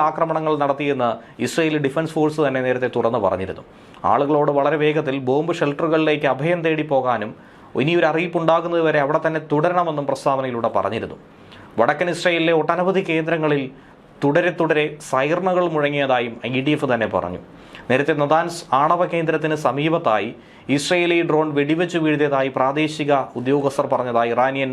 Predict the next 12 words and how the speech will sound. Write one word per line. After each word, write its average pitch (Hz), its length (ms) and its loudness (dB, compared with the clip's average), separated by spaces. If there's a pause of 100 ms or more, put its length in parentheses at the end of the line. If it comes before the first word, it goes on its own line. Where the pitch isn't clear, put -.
മാധ്യമങ്ങൾ 127 460 0 (420)
ചൂണ്ടിക്കാണിച്ചിരുന്നു. 110 800 -2 (400)
നദാൻസ് 147 440 2
ആണവ 147 160 2 (100)
കേന്ദ്രത്തിന്റെ 151 500 0
ഓപ്പറേഷൻ 160 440 -2
ഏരിയയ്ക്കുള്ളിൽ 147 480 2 (360)
വ്യോമ 190 260 4 (100)
പ്രതിരോധ 175 360 0 (100)
സംവിധാനങ്ങൾ 151 520 0 (100)
ഇസ്രയേലി 151 440 0
ഡ്രോൺ 135 160 2